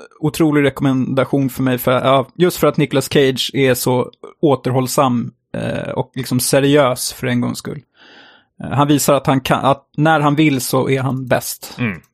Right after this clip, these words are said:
Speaker 1: Ska jag säga. Då, eh, ska du, eh, dra din etta.
Speaker 2: Ja, eh, spännande att du inte har listat ut, eh, vilken det är än.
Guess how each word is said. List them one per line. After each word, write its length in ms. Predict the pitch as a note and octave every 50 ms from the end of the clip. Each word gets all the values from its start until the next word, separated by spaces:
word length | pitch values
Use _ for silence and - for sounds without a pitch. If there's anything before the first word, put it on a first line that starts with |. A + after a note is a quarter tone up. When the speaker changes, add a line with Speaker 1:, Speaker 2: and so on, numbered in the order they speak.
| _ _ _ _ _ _ - _ _ _ _ _ _ _
Speaker 1:
Ska 160 | _ - -
jag 80 | - -
säga. 160 | - - - - _ _ - - _ _ _ _ _ - - - - - - _ _ _ _ _ - - - - - - - _ _ _ _ _ _ _ _
Då, 420 | - E3+ F3 G#3 A3 A#3+ A#3 A#3
eh, 140 | A3+ A3 G#3+
ska 180 | G3+ - - G#3
du, 420 | F#3+ G3+ G#3+ A3 G#3+ A3 G3+ G#3
eh, 760 | G3+ - - _ _ - - - - - - - A#1 C#2 - -
dra 180 | - E3+ F#3 F3+
din 140 | E3 F#3 F3+
etta. 380 | F3 - - _ - F#3+ F#3 B2
Speaker 2:
Ja, 400 | D3+ G3+ B3 C4 E3+ A#2 - - _ _ _ _ -
eh, 400 | C3 C3 C3 C3 C3 B2+ B2+ B2
spännande 500 | A2+ - - F3+ D#3 C#3+ D#3+ F#3 G#3+ F3 C3+
att 100 | C3 -
du 60 | C#3
inte 160 | C3 A#2+ B2+
har 60 | A#2
listat 360 | A#2 A#2 A2+ - - A2+ - -
ut, 380 | C3 A#2+ G#2 - _ - - - - - - - - -
eh, 520 | - G#2+ G2 G2 G2 F#2+ G2 F#2+ F#2+ F#2+ F#2+ F#2 F2+ F#2 - - - _ _
vilken 200 | - A2+ C3 G#2+
det 180 | A#2+ C#3+ F3 C#3+
är 140 | F#2 D#2 D2+
än. 160 | C#2+ -